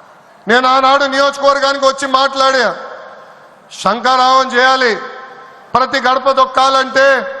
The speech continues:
మీరందరూ తొక్కారు. అందుకే కార్యకర్తలందరూ చెప్తున్నా, నాయకుల చుట్టూ తిరుగుతాం కాదు, ప్రజల చుట్టూ తిరగండి, మిమ్మల్ని ఎత్తుక్కుంటా వస్తుంది ఈ తెలుగుదేశం పార్టీ.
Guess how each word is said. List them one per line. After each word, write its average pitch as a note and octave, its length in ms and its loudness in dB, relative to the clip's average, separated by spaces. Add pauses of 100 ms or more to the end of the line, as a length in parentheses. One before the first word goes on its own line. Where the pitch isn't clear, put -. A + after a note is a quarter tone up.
(320)
మీరందరూ A3 580 0
తొక్కారు. A3 520 -2 (600)
అందుకే C4 320 0
కార్యకర్తలందరూ C4+ 880 0
చెప్తున్నా, C4 520 0 (360)
నాయకుల C4+ 520 0 (100)
చుట్టూ C4+ 180 -2
తిరుగుతాం C4+ 420 0
కాదు, C4 360 2 (300)
ప్రజల C#4 400 2
చుట్టూ C#4 220 -2
తిరగండి, C4+ 840 0
మిమ్మల్ని C4 280 2
ఎత్తుక్కుంటా C4 520 -2
వస్తుంది C4 640 0 (320)
ఈ B3 80 0
తెలుగుదేశం A3+ 760 0
పార్టీ. G3+ 580 -2